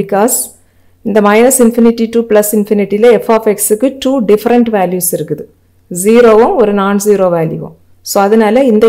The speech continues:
இன்டர்வெல்ல நம்ம ஃபர்ஸ்ட் டூவா ஸ்ப்ளிட் பண்ணணும். அதுக்கப்புறம் f of x-க்கு வேல்யூ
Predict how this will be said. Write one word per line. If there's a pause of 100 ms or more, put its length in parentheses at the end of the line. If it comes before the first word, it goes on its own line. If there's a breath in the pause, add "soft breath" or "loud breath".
இன்டர்வெல்ல
நம்ம
ஃபர்ஸ்ட் (180)
டூவா (100)
ஸ்ப்ளிட்
பண்ணணும். (520 loud breath)
அதுக்கப்புறம் (100)
f
of (120)
x-க்கு (100)
வேல்யூ